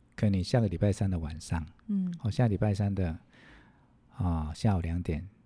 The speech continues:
Speaker 1: 要拜访客户，
Speaker 2: 是。
Speaker 1: 你已经安排好了。
Speaker 2: 那你可以做些什么？
Speaker 1: 对。
Speaker 2: 去加分。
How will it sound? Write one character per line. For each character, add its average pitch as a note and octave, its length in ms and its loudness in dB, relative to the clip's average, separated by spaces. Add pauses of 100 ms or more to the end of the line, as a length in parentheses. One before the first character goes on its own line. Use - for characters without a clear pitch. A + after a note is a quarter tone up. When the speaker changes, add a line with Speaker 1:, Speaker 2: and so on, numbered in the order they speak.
Speaker 1:
要 F2+ 540 0 (680)
拜 G#2+ 120 4
访 D#2 140 -2
客 F2+ 240 2
户， - 280 0
Speaker 2:
是。 A2 60 2
Speaker 1:
你 A#2+ 60 10
已 G#2+ 60 8
经 A#2 120 8
安 C3+ 220 4
排 A2 180 8
好 G2 240 6
了。 F2 120 -10 (220)
Speaker 2:
那 G3+ 60 0
你 E3+ 160 0
可 G3+ 160 0
以 F3+ 60 2
做 G3 180 0
些 F#3 160 0
什 - 180 -4
么？ - 140 -12 (380)
Speaker 1:
对。 G#2+ 340 4
Speaker 2:
去 G3+ 160 -2
加 F3+ 180 -2
分。 F3 320 -2